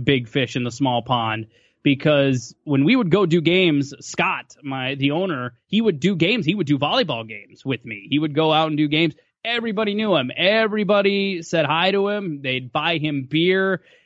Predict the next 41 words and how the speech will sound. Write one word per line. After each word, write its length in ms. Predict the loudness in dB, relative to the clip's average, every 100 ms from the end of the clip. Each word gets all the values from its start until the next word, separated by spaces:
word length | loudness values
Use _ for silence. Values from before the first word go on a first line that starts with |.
| _
uh, 320 | 0 2 2 0
at, 340 | 0 -2 -4 -10
uh, 40 |
in 500 | -4 -2 -2 0 0
the 60 | 2
post, 400 | 4 2 0 0
you 100 | 2
know, 120 | 4
after 260 | 2 0
the 80 | -2
game 280 | 2 2 4
at 60 | 2
the 80 |
bar 460 | 0 0 0 0 -2
and 80 | -2
everything 400 | -4 -4 -4 0
like 260 | 0 0
that. 240 | 2 0 0
And 140 | -2
I, 160 | -2 -4 -10 _ -4
that 360 | -2 0 -4
to 100 | -6
me, 300 | -6 -2 -4 -4
even 200 | -4 -2
at 100 | 0
the 140 | 2
age 260 | 2 2 0
of 320 | -2 -4 -10
twenty-three 920 | -6 -2 2 2 2 0 0 2 4 4
or 120 | 4
however 200 | 2 2
young 280 | 2 0 0
I 100 | -2
was, 260 | 0 0
that 260 | -2 -4 -6
seemed 280 | -6 -4 -2
really 220 | 0 0
appealing 500 | -2 -2 0 -2 -6
at 100 | -6
the 100 | 0
time. 420 | 0 0 -2 -8